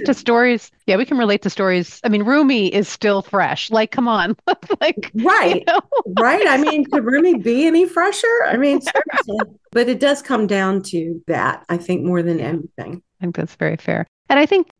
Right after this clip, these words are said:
Speaker 1: the writing is for the writing, right? It's, it's, it's what you get out of it to a certain extent. And like you said earlier, is what gift you wanna give to the reader or what h-, you hope the reader is able to take away for their own journey. And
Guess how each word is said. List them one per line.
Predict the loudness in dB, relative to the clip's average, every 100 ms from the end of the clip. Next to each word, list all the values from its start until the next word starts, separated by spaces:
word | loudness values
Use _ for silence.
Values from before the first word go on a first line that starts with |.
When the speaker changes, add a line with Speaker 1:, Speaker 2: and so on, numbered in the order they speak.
| -4
Speaker 1:
the | -2
writing | 2 4 4 2
is | 2 -2
for | -4 -2 0
the | 0
writing, | 0 2 2 0 -4 -4
right? | 0 0
It's, | -2 -4
it's, | -8 -4
it's | -4 -4 -2
what | -2
you | 0 0
get | 0 2
out | 2
of | 0 -2
it | -4
to | -4
a | -4
certain | -2 -4 -4
extent. | -2 0 0
And | 0
like | -4 -4
you | -6
said | -2 0
earlier, | 2 2 2 0 0 0
is | -2 -4
what | -4 -2 -2 -2
gift | 2 2 0 -4
you | 0
wanna | 0 0 0
give | 2 0 0
to | -6
the | -4 0
reader | 0 2 2 0 0
or | -2 -2 -2 -2
what | -2 -4
h-, | -6 -2
you | 0 0
hope | 0 0 0
the | -2 0
reader | 0 2 2 0 -4 -4
is | 0 0
able | 0 -2
to | -4
take | -4 -4
away | -2 0 2 2 0 0 -4
for | -4 -2
their | 0
own | 0 -2 -6
journey. | -4 -6 -4 -6 -6 -8
And | -6 -2 0 -2